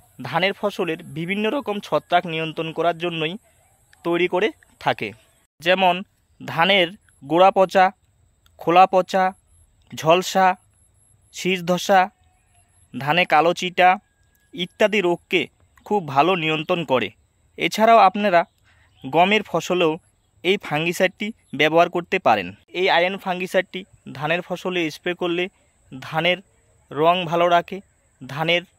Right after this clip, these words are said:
সমান দানা তৈরি করে এবং ধানের ওজন বৃদ্ধি করে এবং ফলনেও ভালো বৃদ্ধি করে। এই আয়রন ফাঙ্গিসাইডটিতে দুটি টেকনিক্যাল দেখতে পাওয়া যায়,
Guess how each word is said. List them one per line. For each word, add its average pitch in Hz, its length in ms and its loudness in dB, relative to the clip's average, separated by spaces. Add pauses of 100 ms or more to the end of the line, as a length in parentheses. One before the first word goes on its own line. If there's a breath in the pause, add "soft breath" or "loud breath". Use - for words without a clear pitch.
(140)
সমান 175 500 0
দানা 160 240 2 (920)
তৈরি 175 280 0
করে 180 240 2 (520)
এবং 170 260 2 (440)
ধানের 160 480 -2 (320)
ওজন 175 360 -4
বৃদ্ধি 180 280 -8
করে 185 240 -4 (580)
এবং 170 280 0 (360)
ফলনেও 170 500 0 (880)
ভালো 156 280 0
বৃদ্ধি 147 320 -4
করে। 113 240 -2 (1200)
এই 208 140 -2 (140)
আয়রন 214 280 2
ফাঙ্গিসাইডটিতে 185 760 -6 (380)
দুটি 202 440 -10 (140)
টেকনিক্যাল 175 520 -4
দেখতে 139 300 -4
পাওয়া 127 260 -2
যায়, 110 220 -4